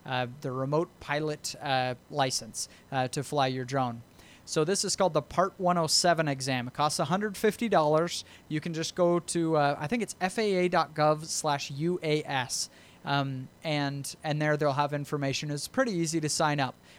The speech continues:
Uh, there's gonna be a one eight hundred number you'll call and just schedule a time to take your test. You don't have to do anything on the F A A website before that. Okay, you've scheduled your test. Now,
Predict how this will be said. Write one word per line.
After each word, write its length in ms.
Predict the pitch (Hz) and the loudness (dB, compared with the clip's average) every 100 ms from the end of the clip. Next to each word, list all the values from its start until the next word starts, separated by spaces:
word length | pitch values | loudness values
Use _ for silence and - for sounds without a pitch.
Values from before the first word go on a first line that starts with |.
| - | -8
Uh, 100 | 139 | -4
there's 340 | 143 139 - 160 | -2 -2 -4 -2
gonna 180 | 156 156 | -2 0
be 140 | 156 | 2
a 60 | 151 | 2
one 180 | 156 160 | 2 0
eight 120 | 160 | 0
hundred 300 | 160 156 147 | -2 -2 0
number 260 | 147 147 | -2 0
you'll 160 | 147 143 | 0 0
call 480 | - 151 147 147 143 - | 2 4 4 2 0 -6
and 160 | 147 139 | -8 -4
just 240 | 135 - | -2 0
schedule 460 | - 151 143 151 147 | 2 2 2 0 -2
a 40 | |
time 320 | 147 139 139 | 0 -2 -2
to 100 | 143 | -4
take 200 | 135 143 | -4 -4
your 100 | 139 | -4
test. 340 | 131 135 120 - | -4 -4 -4 -6
You 80 | 139 | -2
don't 160 | 139 | -2
have 160 | 147 139 | -2 -4
to 80 | 151 | -2
do 120 | 151 | -2
anything 300 | 160 160 165 | 0 -2 0
on 140 | 160 | 0
the 80 | 160 | 2
F 160 | 151 165 | 0 2
A 140 | 147 | 2
A 80 | 143 | 2
website 420 | 143 131 147 135 | 2 0 -2 -2
before 300 | 127 147 131 | -4 -2 -2
that. 200 | 127 - - - - - | -2 -8 -14 -20 -20 -12
Okay, 180 | - 180 | 4 4
you've 140 | 139 | 6
scheduled 400 | - 202 202 214 | 2 4 4 4
your 80 | 208 | 0
test. 440 | - 185 165 - - - - - | 4 4 4 0 -10 -20 -20 -4
Now, 440 | 180 196 170 160 | 4 8 8 8